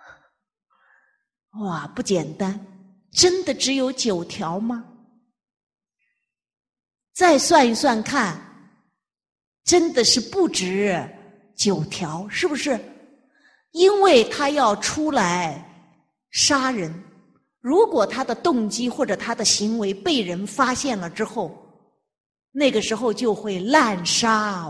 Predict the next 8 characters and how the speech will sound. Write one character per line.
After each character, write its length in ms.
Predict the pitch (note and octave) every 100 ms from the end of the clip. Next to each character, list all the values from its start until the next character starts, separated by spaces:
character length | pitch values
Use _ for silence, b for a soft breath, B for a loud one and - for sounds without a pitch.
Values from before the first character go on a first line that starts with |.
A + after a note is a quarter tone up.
| -
无 260 | E3+ F#3+ A3
辜， 340 | G#3 B3 B3+ B3+ - - _ _ _ _ _ _ _
不 140 | - D#4+
知 120 | D#4+
道 300 | D#4+ D4+ A3
多 320 | A3 D#4 D#4+
少 260 | D#4 A3 D#3+
人 320 | D#3 D#3+